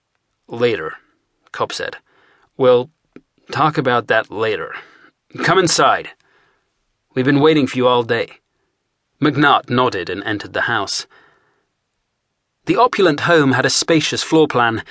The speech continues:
including a living room, library, kitchen, and parlor. Valuable paintings hung on the walls. The furniture that once seemed cold and sterile,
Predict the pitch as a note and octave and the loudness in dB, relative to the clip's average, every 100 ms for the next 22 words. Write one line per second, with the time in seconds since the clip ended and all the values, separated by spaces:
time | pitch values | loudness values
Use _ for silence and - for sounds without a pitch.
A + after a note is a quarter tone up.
0 | - - D#3+ D#3+ G3+ E3+ C#3+ C#3 D#3+ D3 | -18 -4 -2 2 4 4 4 4 4 4
1 | C3+ C#3 D#3+ D#3+ C#3+ C#3 B2 G2+ G#2 A#2 | 4 2 -2 0 2 4 2 -2 -6 -6
2 | - - - - G#2+ A2+ D3 D#3 A2+ G2 | -6 -6 -4 -6 -6 -6 -2 -2 -2 -6
3 | - - - _ _ _ - D3+ D3 C3 | -10 -20 -20 _ _ _ -2 0 2 2
4 | A#2 A2+ - E3 D#3+ G2+ F#2+ - D3+ C#3+ | 0 -2 -2 -2 -2 -6 -8 -4 0 2
5 | A#2+ A#2+ D3 D3 B2 - - - - - | 0 0 2 2 2 -4 -8 -14 -20 -20
6 | _ _ _ D3 D#3+ G#3+ G#3 D3 - A2+ | _ _ _ -4 0 4 4 4 2 0
7 | A#2+ D3 D3+ C#3 - C3 A#2 G#2+ G2+ - | 0 0 0 -2 -2 -2 -2 -6 -10 -6
8 | - D3 B2 G#2+ G2+ - D#3+ C#3 G#2+ F#2+ | -2 0 -2 -6 -8 -2 2 4 2 2